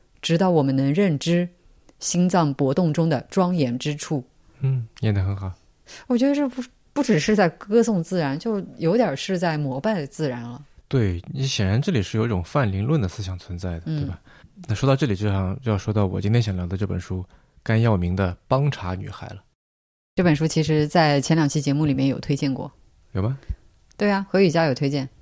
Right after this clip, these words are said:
Speaker 2: 哦，对，是。呃，那么今天我也来聊一聊这本书哈，先来说说作者吧，甘耀明。甘耀明，嗯，可能在大陆的读者群的知名度不是特别高哈，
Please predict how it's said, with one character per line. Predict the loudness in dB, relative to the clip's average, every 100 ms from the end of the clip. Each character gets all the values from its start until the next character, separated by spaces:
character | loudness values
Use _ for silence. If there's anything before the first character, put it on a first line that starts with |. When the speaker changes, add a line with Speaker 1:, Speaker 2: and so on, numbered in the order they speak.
| _
Speaker 2:
哦， | -2 0 -2 -4
对， | -10 -10
是。 | -10 -10 -10 _ -20 -20 -20 _ _ _ _ _ _ _ -2
呃， | 2 4 4
那 | 4
么 | 4
今 | 4
天 | 6
我 | 6
也 | 6
来 | 4
聊 | 4 4
一 |
聊 | 4
这 | 2
本 |
书 | 2 0
哈， | 0 -2 -4 -12 _
先 | -6 0
来 | 2
说 | 2
说 | 4 4
作 | 4 2
者 | 0
吧， | -6 -2
甘 | 0
耀 | 2
明。 | 4 2 0 -12 -20 -20 -16 2
甘 | 4
耀 | 6
明， | 6 6 6 4
嗯， | 2 4 4 2 0 -2 -8 -2
可 | 2
能 | 4
在 | 4
大 | 4 4
陆 | 4 4
的 | 2
读 | 0 0
者 | 0
群 | -2 0 0 0 -4 _
的 | -2 -2 -2 -4 -4
知 | 0
名 | 2 4
度 | 2 0 -2 -6
不 | -4
是 | -4
特 | -4 0
别 | 0
高 | 2 2 2
哈， | 0 -4